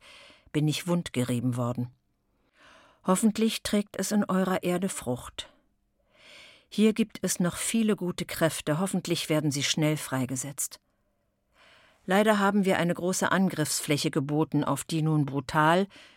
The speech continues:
wie sollte es anders sein, stärkster Druck ausgeübt wird. Ich bleibe meiner Idee treu. In herzlicher Verbundenheit, deine Ingrid. Berlin, fünfzehnter Oktober neunzehnhundertneunundachtzig.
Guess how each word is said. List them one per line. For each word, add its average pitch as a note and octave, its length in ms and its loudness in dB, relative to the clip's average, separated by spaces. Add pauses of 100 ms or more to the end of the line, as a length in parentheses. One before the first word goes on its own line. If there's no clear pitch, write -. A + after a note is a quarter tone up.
(100)
wie D#3+ 120 0
sollte D3 260 4
es - 100 -2
anders C3+ 340 2
sein, D#3+ 340 4
stärkster C#3+ 600 2
Druck C#3+ 400 0
ausgeübt B2+ 640 -6
wird. B2 240 -8 (560)
Ich - 280 -4
bleibe C#3+ 380 0
meiner C3 380 2
Idee B2+ 400 -4
treu. B2 340 -6 (1300)
In D#3+ 120 -2
herzlicher F#3+ 500 0
Verbundenheit, C#3+ 800 -2
deine D3 300 0
Ingrid. C3 500 -4 (2500)
Berlin, F#3+ 400 6
fünfzehnter G3+ 720 2
Oktober G#3 500 2
neunzehnhundertneunundachtzig. D#3 1600 0